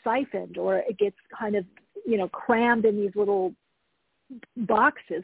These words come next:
so to speak, right? These little trays, and then we, they're partitioned.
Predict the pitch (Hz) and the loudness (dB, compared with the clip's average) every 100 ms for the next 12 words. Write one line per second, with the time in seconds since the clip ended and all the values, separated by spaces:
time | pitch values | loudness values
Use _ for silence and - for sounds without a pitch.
0 | - 170 165 - - 123 - 185 185 214 | -8 -8 -8 -10 -10 -10 -6 -4 -2 -2
1 | 240 _ _ - _ _ - 214 220 220 | -6 _ _ -20 _ _ -6 0 2 0
2 | - - - 247 240 196 180 190 202 196 | -2 -2 2 4 2 0 -6 -10 -12 -12
3 | 202 214 208 190 _ _ _ _ _ _ | -12 -10 -12 -12 _ _ _ _ _ _
4 | _ _ _ _ _ _ _ - 240 208 | _ _ _ _ _ _ _ -10 -10 -8
5 | - - - 302 - 190 - | -10 -10 -6 -6 -6 -10 -12